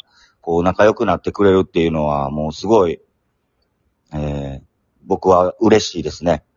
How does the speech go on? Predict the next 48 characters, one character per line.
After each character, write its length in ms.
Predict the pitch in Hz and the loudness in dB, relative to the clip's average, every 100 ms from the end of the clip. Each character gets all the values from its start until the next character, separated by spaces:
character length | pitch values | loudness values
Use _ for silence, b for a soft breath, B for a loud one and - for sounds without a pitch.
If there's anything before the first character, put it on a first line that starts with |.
| _ _ _ _ _ _ 101 | _ _ _ _ _ _ 0
で、 300 | 101 101 101 | 4 4 4
今 240 | 123 151 | 2 4
月 1200 | 160 - 113 98 90 85 80 80 76 73 69 64 - _ _ _ _ _ | 2 -2 -2 0 2 0 0 -2 -4 -6 -8 -10 -16 _ _ _ _ _
は、 320 | 165 165 87 - | 0 2 0 -4
そ 160 | 170 | 0
な 160 | 170 160 | 2 2
い 80 | 156 | 2
に 400 | 151 143 135 - _ - | 0 0 0 -6 _ -8
め 100 | 104 | -2
ち 80 | |
ゃ 60 | 120 | 0
く 120 | 113 | 0
ち 100 | - | 2
ゃ 180 | 131 127 | 4 4
ゲ 120 | 123 | 0
ス 60 | - | -2
ト 60 | 131 | -2
バ 80 | 117 | -2
イ 40 | |
ト 80 | - | -2
入 220 | 87 85 | -2 -2
っ 40 | |
て 180 | 85 - | -4 -8
る 280 | 92 92 95 | -4 -2 0
わ 120 | 104 | 0
け 120 | 107 | 0
で 80 | 92 | -4
は 60 | 82 | -2
な 160 | 85 | -4
い 100 | 95 | -4
ん 40 | 98 | -4
で 100 | 87 | -8
す 120 | - | -8
け 100 | 95 | -6
ど 140 | 90 98 | -4 2
も、 320 | 151 98 - _ _ _ _ - | 2 2 -2 _ _ _ _ -14
え 640 | 76 73 69 62 58 50 | -8 -8 -8 -10 -16 -20
ー、 40 | _ _ _ _ _ _ _ - | _ _ _ _ _ _ _ -8
十 260 | 113 120 | 0 0
七 240 | 117 107 104 | 2 2 0
日 240 | 101 - | -2 -4
に 260 | 78 71 - | -4 -6 -8
チ 140 | - 147 | -8 -8
ッ 60 | - | -10
ピ 100 | 127 | -12
で 120 | - | -10
す 100 | - | -4
ね。 220 | 92 90 | -2 -2